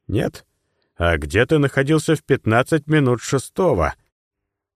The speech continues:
«В седане марки Герон, владеет которым мистер Вульф.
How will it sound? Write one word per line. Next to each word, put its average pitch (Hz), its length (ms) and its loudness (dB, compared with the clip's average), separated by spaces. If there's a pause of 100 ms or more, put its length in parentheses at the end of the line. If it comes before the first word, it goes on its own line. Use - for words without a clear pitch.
(140)
«В - 80 -20
седане 104 480 2
марки 147 340 2
Герон, 110 520 2 (140)
владеет 90 500 0
которым 117 420 2
мистер 101 380 0
Вульф. 73 340 -4